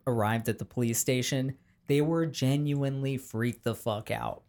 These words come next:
Police Chief Russell Greenwalter later told investigators that, quote, "These aren't the kind of people who normally run to the police for help. What they do is reach for their guns."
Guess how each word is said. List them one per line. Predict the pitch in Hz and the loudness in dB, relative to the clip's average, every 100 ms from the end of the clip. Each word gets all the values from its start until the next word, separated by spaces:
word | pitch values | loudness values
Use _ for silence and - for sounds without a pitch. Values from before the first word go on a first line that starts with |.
| _ _ _ _ _ _ _ _ _ _ _ _ _ _ _ _ _ _ _ _ _ _ | _ _ _ _ _ _ _ _ _ _ _ _ _ _ _ _ _ _ _ _ _ _
Police | - 165 170 170 | 2 4 4 2
Chief | 185 151 147 | 2 2 2
Russell | 135 135 135 | 2 4 2
Greenwalter | 117 135 220 247 135 107 113 127 123 151 - - _ | 0 2 4 4 4 4 2 4 2 2 -8 -20 _
later | 165 165 165 | 6 6 6
told | 160 170 143 | 6 4 4
investigators | 139 143 160 - 131 120 117 113 | 4 4 4 4 2 2 0 0
that, | 131 113 - | 0 0 -2
quote, | - 147 131 - _ - _ _ _ | 0 4 4 0 _ -20 _ _ _
"These | - 180 220 | -2 2 6
aren't | 254 226 | 6 6
the | - | 4
kind | 151 175 143 | 4 6 6
of | 123 | 2
people | - 180 160 135 123 | 6 6 6 2 4
who | 147 | 4
normally | 151 165 160 147 131 | 6 6 6 6 4
run | 127 143 143 127 | 4 6 6 4
to | 110 | 0
the | 107 | -4
police | - 131 131 113 - | 0 4 4 4 0
for | - 104 | 0 0
help. | 120 117 104 - - _ _ | 4 4 2 -6 -16 _ _
What | 127 131 - | 2 2 6
they | 165 | 8
do | 196 240 247 247 - - | 8 8 8 6 -2 -4
is | 113 104 | -2 0
reach | 104 117 113 - | 2 2 2 0
for | 139 131 | 0 4
their | 139 143 | 4 4
guns." | 143 131 110 101 101 110 113 | 4 4 2 0 -2 0 0